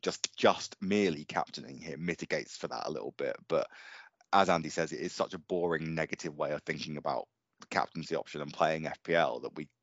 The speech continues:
re-, are reluctant to say it, but I feel like it, it, it needs to come with a, you know, any captaincy discussion that is around not captaining Haaland needs to come with a, with a serious rank health warning, basically, and, and, and this week more than,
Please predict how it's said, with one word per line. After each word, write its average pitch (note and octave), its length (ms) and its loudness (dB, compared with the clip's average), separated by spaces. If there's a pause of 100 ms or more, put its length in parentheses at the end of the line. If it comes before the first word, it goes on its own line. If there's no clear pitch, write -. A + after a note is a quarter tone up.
(260)
re-, E2+ 180 2
are F2 120 2
reluctant F2 400 2
to - 80 -12
say E2+ 240 4
it, - 220 -2
but - 240 0
I E2+ 80 0
feel E2 160 2
like - 180 0
it, - 140 -2
it, - 240 -4 (120)
it D#2+ 240 -2
needs E2+ 260 -2
to - 60 -4
come D#2+ 260 4
with C#2+ 160 -2
a, B1 200 2 (560)
you C2+ 80 -2
know, B2 160 -6
any E2+ 220 6
captaincy D#2 460 -2
discussion D2+ 500 -2
that D2 100 -2
is D2+ 100 -4
around D2+ 320 0
not D#2+ 300 2
captaining - 320 -2
Haaland D2+ 360 4
needs D2 180 -8
to - 40 -12
come D#2+ 140 -4
with D2 140 -8
a, D2+ 60 -10
with D#2 200 -2
a D2+ 60 -6
serious D#2+ 500 2 (600)
rank D#2+ 440 4 (120)
health F2+ 360 4
warning, F2+ 480 -8 (120)
basically, - 560 -4
and, D2+ 260 -4
and, D#2 180 -2
and E2 200 -2
this E2 220 2
week - 220 -4
more E2 260 2
than, D#2 220 0